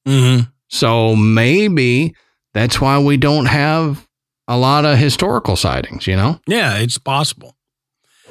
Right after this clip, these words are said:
Speaker 1: Um, but in June of nineteen sixty-five, um, on, on his, on his, on his catch, a sailor named Miles Smeaton,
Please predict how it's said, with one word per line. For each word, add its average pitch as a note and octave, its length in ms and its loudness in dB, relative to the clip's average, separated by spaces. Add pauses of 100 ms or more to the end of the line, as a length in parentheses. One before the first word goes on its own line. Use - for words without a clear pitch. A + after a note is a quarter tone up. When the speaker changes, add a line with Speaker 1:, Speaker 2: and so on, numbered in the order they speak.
(240)
Speaker 1:
Um, C#3+ 480 2 (120)
but F#3+ 120 -2
in F#3 160 2
June A3+ 420 0
of E3 160 -2
nineteen F#3 680 0
sixty-five, D3+ 1300 -4 (1000)
um, C#3 520 0 (600)
on, E3 300 0
on F#3+ 220 0
his, G3 360 0
on G3 180 0
his, G#3+ 260 0 (460)
on E3 140 0
his D3+ 160 2
catch, - 720 -4 (680)
a D#3+ 100 -4
sailor A3+ 520 0
named D#3+ 380 -2
Miles E3+ 640 0
Smeaton, D#3+ 720 -2